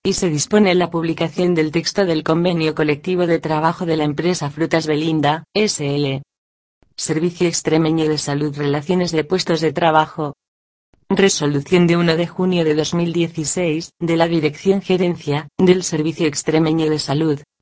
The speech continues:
por la que se modifica puntualmente la relación de puestos de trabajo de personal funcionario adscrito a las áreas de salud del organismo autónomo.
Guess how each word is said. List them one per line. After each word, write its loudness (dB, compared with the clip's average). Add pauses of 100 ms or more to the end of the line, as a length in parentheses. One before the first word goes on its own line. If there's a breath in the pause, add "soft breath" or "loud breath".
por 4
la -2
que -4
se -6
modifica -2
puntualmente -2
la 2
relación 0
de 2
puestos 0
de 0
trabajo -2
de 4
personal 0
funcionario -2
adscrito -4
a 2
las 0
áreas 0
de -2
salud 0
del 0
organismo 2
autónomo. 0